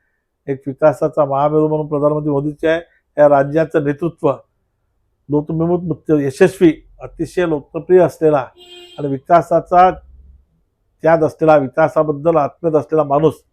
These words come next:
आज महाराष्ट्राचा मुख्यमंत्री देवेंद्र फडणवीस साहेबांच्या रूपाने आहे. देवेंद्रजीच्या नेतृत्वात, आदरणीय देशाचे प्रधानमंत्री मोदी साहेबांच्या नेतृत्वात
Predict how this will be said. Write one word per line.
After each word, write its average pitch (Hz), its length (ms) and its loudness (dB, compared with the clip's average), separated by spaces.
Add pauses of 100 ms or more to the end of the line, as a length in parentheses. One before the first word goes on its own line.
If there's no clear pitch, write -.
(440)
आज 139 140 -10
महाराष्ट्राचा 139 600 -4
मुख्यमंत्री 143 560 -10
देवेंद्र 135 280 -4
फडणवीस 135 420 -6
साहेबांच्या 139 380 -4
रूपाने 139 320 -4
आहे. 147 80 -4 (680)
देवेंद्रजीच्या 143 540 -4
नेतृत्वात, 139 520 -4 (400)
आदरणीय 139 360 -4
देशाचे 139 440 -6
प्रधानमंत्री 135 380 -4
मोदी 127 260 -4
साहेबांच्या 160 340 2
नेतृत्वात 127 380 -6